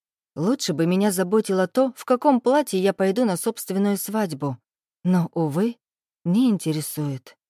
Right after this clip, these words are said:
«Да, папулечка», отвечаю на телефонный звонок.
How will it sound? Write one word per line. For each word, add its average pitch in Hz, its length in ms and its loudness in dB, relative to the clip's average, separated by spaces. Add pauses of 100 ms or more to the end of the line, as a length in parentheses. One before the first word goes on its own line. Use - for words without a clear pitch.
(420)
«Да, 180 240 4
папулечка», 262 680 -2 (380)
отвечаю 170 540 -2
на 170 120 0
телефонный 175 520 0
звонок. 175 520 -2